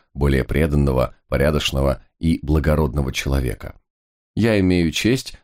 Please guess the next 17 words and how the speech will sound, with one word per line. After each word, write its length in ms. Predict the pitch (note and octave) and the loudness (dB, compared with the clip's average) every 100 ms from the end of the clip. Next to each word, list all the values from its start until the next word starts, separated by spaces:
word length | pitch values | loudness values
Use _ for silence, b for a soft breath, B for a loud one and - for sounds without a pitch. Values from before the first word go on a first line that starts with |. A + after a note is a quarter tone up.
| - | -4
называть 500 | D#2+ C2+ A#1+ A#1 - | -2 0 -2 -4 -2
его 380 | C#2 D2+ C#2+ - | 2 2 0 -4
своим 440 | - - D#2 D2+ | -4 0 2 2
другом». 420 | D2+ F2 C2 E2+ - _ _ _ _ _ _ _ _ | 2 -2 -2 -8 -14 _ _ _ _ _ _ _ _
Они 220 | D2+ D2 | 2 2
обменялись 540 | C2 A#1+ C2+ C2+ B1 - | 2 2 2 0 -2 -2
крепким 560 | C#2+ F2+ - D#2+ D2+ b - | 0 0 0 0 -2 b -2
мужским 640 | D#2+ D#2 - - E2+ D#2+ | 0 0 -2 0 0 0
рукопожатием, 920 | D#2 D2+ - D#2 C#2 C2 A1 B1 A1 - _ _ | -4 -4 -2 -2 0 -2 -2 -4 -4 -8 _ _
после 260 | - D2 D2+ | -6 -2 -2
чего 360 | - D#2 D#2+ A#2+ | 0 2 2 2
наш 200 | E2 C2 | 0 0
гость, 420 | C#2+ G2 - - _ - | 0 0 -2 -14 _ -8
сев 380 | - D#2+ - - | 0 0 -2 -4
в 60 | |
моё 240 | D2+ C#2+ C2 | 0 0 0
кресло, 560 | - A2+ - A2+ G2 | 0 0 0 0 -2